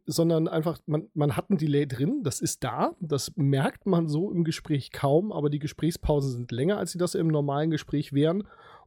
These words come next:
und man redet halt hin und wieder mal übereinander.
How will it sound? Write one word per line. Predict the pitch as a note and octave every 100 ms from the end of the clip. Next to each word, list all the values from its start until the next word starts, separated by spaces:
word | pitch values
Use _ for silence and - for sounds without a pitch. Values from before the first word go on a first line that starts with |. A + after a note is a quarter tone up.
| _
und | F3 F#3+ G3+
man | E3+ E3
redet | D3+ D#3+ D#3
halt | C#3+ C3+
hin | C#3
und | C#3
wieder | - C3
mal | B2+
übereinander. | B2+ A#2+ G#2+ A2+ G2